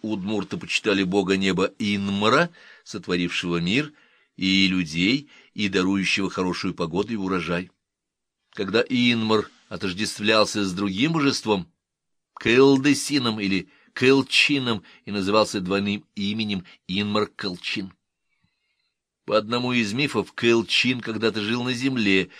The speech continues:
Он ходил по полевым межам в образе старика в белой одежде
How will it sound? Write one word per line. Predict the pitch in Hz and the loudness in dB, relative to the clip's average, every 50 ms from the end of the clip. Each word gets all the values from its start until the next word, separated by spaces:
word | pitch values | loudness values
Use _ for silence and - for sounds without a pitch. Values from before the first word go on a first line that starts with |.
| - - - - _ | -20 -20 -20 -14 _
Он | - 110 101 | -4 -4 -2
ходил | - - 101 98 110 113 95 | 0 -2 -2 2 2 0 0
по | - 95 | -2 -4
полевым | 95 104 104 107 110 113 110 110 | -2 -2 0 2 2 0 0 0
межам | 107 110 110 110 110 104 92 113 127 120 107 98 | -2 -2 0 2 2 2 2 2 2 2 2 2
в | |
образе | 98 98 92 98 95 92 95 | 0 0 0 0 -2 -2 -4
старика | 90 - - 98 92 92 90 - - 147 175 190 180 - - - - | -4 -6 -4 -2 0 0 -2 0 0 0 0 0 0 -4 -12 -20 -18
в | - 95 | -16 -12
белой | 87 95 101 95 92 - 190 92 | -2 2 2 4 4 4 2 2
одежде | 90 87 92 95 92 82 87 90 | 2 2 2 0 0 0 -4 -6